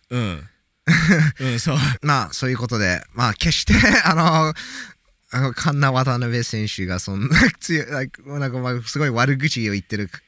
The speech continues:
Speaker 2: 感じになってしまったんじゃないけど。
Speaker 1: じゃない。
Speaker 2: いや。
Speaker 1: じゃない。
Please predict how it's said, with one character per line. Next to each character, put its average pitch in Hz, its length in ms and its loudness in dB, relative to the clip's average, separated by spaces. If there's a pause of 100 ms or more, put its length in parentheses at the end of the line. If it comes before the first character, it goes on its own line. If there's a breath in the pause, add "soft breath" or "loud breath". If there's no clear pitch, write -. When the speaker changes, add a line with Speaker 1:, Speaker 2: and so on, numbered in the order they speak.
(140)
Speaker 2:
感 117 240 -2
じ 107 140 -6
に 107 140 -6
な 104 100 -2
っ - 60 -8
て 101 120 -12
し - 140 -8
ま 101 140 -4
っ 101 40 -6 (140)
た 98 360 -4
ん 95 180 -10 (1200 loud breath)
じ 202 200 0
ゃ 233 80 4
な 233 120 4
い 220 80 2
け 175 100 2
ど。 196 300 0
Speaker 1:
じ 208 80 8
ゃ 214 40 8
な 208 120 8
い。 151 60 4
Speaker 2:
い - 20 -10 (280)
や。 156 60 2
Speaker 1:
じ 185 60 6
ゃ - 20 6
な 185 140 6
い。 135 100 -4